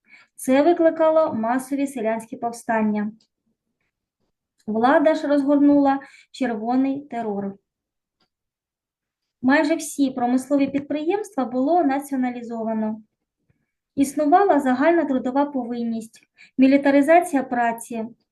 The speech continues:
зрівнялівка в оплаті, запровадження карткової системи,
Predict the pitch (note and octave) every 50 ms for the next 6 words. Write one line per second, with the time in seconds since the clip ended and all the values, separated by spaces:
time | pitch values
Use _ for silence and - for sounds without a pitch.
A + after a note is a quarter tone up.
0 | _ _ _ _ - A#3 C4 C#4+ C4+ C4+ D4 D#4 D#4+ D#4+ D4 - - C#4 C4+ C#4
1 | C4+ C4+ B3+ A#3+ A3+ A3+ A3 A3+ - A3+ A3 G#3+ G#3+ A3 _ _ _ _ _ _
2 | _ _ _ - A#3+ B3 C4 C4 C#4 C4+ C4+ C4 D#4 F4 F4+ F4+ D4+ C#4+ C4+ B3+
3 | A#3+ A#3 B3 B3 B3 - - C#4+ C#4 C4+ C4 B3+ B3+ - - B3 - - _ -
4 | A#3 A3+ A3+ A3+ A#3+ B3+ D4 E4+